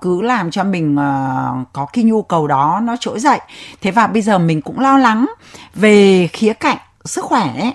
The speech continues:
thì không vấn đề gì cả. Nhưng về khía cạnh gọi là, ừm, xã hội ấy, thì người ta cũng lo ngại một cái là, ờ, nếu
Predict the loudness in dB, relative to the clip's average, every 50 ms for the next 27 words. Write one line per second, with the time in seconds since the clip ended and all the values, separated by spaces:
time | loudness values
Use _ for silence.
0 | -8 _ _ _ -6 -6 -4 -4 -2 -2 -2 -2 -2 -2 -2 -2 -2 -4 -4 -4
1 | -2 -2 -2 -2 -4 -8 -14 -20 -20 -20 -6 _ 4 4 6 6 6 6 6 6
2 | 4 4 2 2 0 -2 -4 -6 -4 -4 -6 -6 -6 -6 -8 -10 -8 -8 -8 -6
3 | -4 -4 -2 -2 -4 -4 -4 -6 -6 -6 -6 -8 -10 -12 _ -14 -12 -10 -10 -10
4 | -10 -12 -14 -18 _ _ -12 -8 -6 -4 -4 -2 0 -2 -2 0 0 -2 -2 -2
5 | -4 _ _ -20 -20 -20 -20 -20 -20 _ _ -4 -2 0 2 2 2 0 0 0
6 | -2 -2 -2 -2 -4 -4 -4 -6 -6 -4 -2 -2 0 2 2 0 0 0 -2 -4
7 | -4 -4 -4 -4 -4 -2 -2 -4 -4 -4 -4 -6 -8 -10 -14 -20 -20 -20 -20 -10
8 | -6 -6 -4 0 2 2 2 2 2